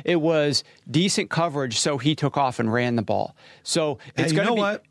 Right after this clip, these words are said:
Speaker 2: Props to Arizona. The fact that you can say decent coverage with Robert Alford and Patrick Peterson not on the field,
Speaker 1: I, it was,
Speaker 2: I'll give
Speaker 1: it
Speaker 2: a
Speaker 1: was
Speaker 2: little credit
Speaker 1: better.
Speaker 2: to Vance Joseph 'cause I was ready to kill him after week one.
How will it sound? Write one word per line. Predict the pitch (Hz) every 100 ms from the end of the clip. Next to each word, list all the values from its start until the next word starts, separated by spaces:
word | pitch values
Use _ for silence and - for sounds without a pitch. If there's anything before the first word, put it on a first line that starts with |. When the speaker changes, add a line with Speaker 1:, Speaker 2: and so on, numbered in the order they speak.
| _
Speaker 2:
Props | - 233 -
to | 226
Arizona. | 196 165 170 156 104 - _ _ -
The | -
fact | - 240 254
that | 208
you | 185
can | 233 254 208
say | - 170 120 117 _ - -
decent | - 202 - 220
coverage | - 185 135 113 - - _ _
with | 170 147
Robert | 170 202 220
Alford | 196 190 - 220 - _ -
and | 147
Patrick | 165 190 196 -
Peterson | 196 180 165
not | 151 175
on | 196
the | 190
field, | - 196 277 - _ _ _ _ _ - - _ _ -
Speaker 1:
I, | 156
it | 175 175
was, | 196
Speaker 2:
I'll | 196
give | 262
Speaker 1:
it |
Speaker 2:
a |
Speaker 1:
was | 254
Speaker 2:
little | 294
credit | 285 277 226
Speaker 1:
better. |
Speaker 2:
to |
Vance | 196 247 247
Joseph | - 247 208 165 135 -
'cause | 156
I | 190
was | 220
ready | 196 220 196
to |
kill | - 214
him | 185
after | 160 180
week | 170 170
one. | 175 131